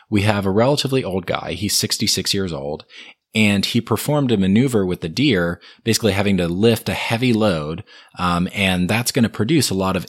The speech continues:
intra-abdominal pressure. And then that high intra-abdominal pressure can basically produce a tear in the transversalis fascia, which also weakens with aging.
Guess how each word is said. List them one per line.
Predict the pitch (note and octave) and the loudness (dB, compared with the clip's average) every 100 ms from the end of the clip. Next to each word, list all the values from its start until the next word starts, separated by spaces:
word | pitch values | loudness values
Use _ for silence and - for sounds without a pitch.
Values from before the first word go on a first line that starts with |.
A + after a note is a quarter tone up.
| - | -2
intra-abdominal | A2 G#2+ A2 E2+ E2+ E2+ F2+ F2 E2 D#2 | 0 2 -2 -4 -6 -4 -4 -4 -6 -8
pressure. | - - - G2 G#2+ - _ _ _ _ | -8 -6 -4 -6 -12 -18 _ _ _ _
And | G#2 G#2 | 2 4
then | G2 | 4
that | F#2 - | 2 -2
high | - - A#2+ | -4 -2 0
intra-abdominal | A2 G#2+ - G2+ F#2 F#2+ F#2+ F2+ | 0 0 0 -2 -2 -2 -2 -4
pressure | - F2+ F2 G2 | -6 -4 0 -2
can | F2+ F#2 | -2 0
basically | F#2+ - G2 | 0 0 -4
produce | - G2 F#2+ | -4 -4 -4
a | - | -4
tear | - - F#2+ F#2+ F2+ | -8 -6 -2 0 0
in | F#2 | -2
the | F2 | -2
transversalis | - F#2 F2 E2+ F2 E2+ D#2+ - | -2 -4 -4 -2 -4 -4 -6 -6
fascia, | - D3+ D#3 - E2+ G2+ - | -4 -2 0 -2 -6 -10 -8
which | G2+ G2 | -2 0
also | B2+ B2+ G2 | 2 2 2
weakens | F2+ A#2+ G2 E2+ | 2 0 0 -2
with | D2+ - | -4 -4
aging. | G2 F#2+ F#2 G2+ | -4 -2 -4 -8